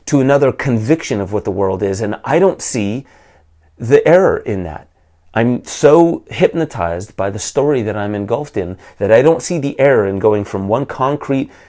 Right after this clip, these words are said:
convinced belief that I see reality for what it is to the next. "Oh, I was so deluded. Now I'm not deluded. I see the actual reality for what it is." I hope you see what I'm trying to say here. I'm trying to actually lift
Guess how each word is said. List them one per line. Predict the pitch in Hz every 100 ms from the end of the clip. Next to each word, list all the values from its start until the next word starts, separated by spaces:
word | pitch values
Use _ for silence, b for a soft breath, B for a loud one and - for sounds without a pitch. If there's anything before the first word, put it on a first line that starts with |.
| B
convinced | - 117 92 104 147 160 -
belief | 107 127 135 120
that | - - 101 -
I | 104
see | 120 135
reality | 123 113 104 110 113
for | -
what | 101 104
it | 110
is | 92 87 B B B B -
to | 170 170
the | 156
next. | 165 185 - -
"Oh, | 170 170
I | -
was | 143 156
so | - 190 190
deluded. | 185 190 202 117 85 B B
Now | 98 120 147
I'm | 127 110
not | 120 -
deluded. | 113 107 101 98 -
I | 110 104
see | - 110 107 107 -
the | 104 104
actual | 92 95 - 101
reality | 92 90 90 92
for | 90 92
what | 87 87
it | 87
is." | 76 - - b b b
I | 92
hope | 95 160 180
you |
see | 175 -
what | 160 143
I'm | 120
trying | 113 113 104
to |
say | 92 95
here. | 85 87 82 _ B B B -
I'm | 123
trying | 123 156 160
to | 170
actually | 190 - 160
lift | 131 135 151 -